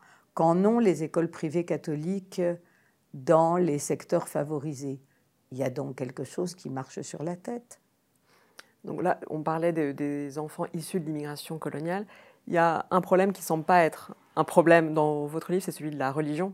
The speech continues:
Speaker 2: D'ailleurs, c'est, il y a un petit, il y a une des, un des billets qui s'appelle Religion, mais c'est,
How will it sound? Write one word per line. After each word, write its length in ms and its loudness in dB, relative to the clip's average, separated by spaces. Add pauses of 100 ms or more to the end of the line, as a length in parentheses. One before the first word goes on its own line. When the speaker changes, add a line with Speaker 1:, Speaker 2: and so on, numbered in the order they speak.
Speaker 2:
D'ailleurs, 220 -10
c'est, 400 -10 (220)
il 60 -8
y 40 0
a 60 2
un 80 -4
petit, 680 -12 (360)
il 60 0
y 40 2
a 60 -8
une 180 2
des, 320 0 (640)
un 60 -4
des 100 4
billets 220 2
qui 80 -8
s'appelle 280 -4
Religion, 520 -2
mais 240 -4
c'est, 400 -6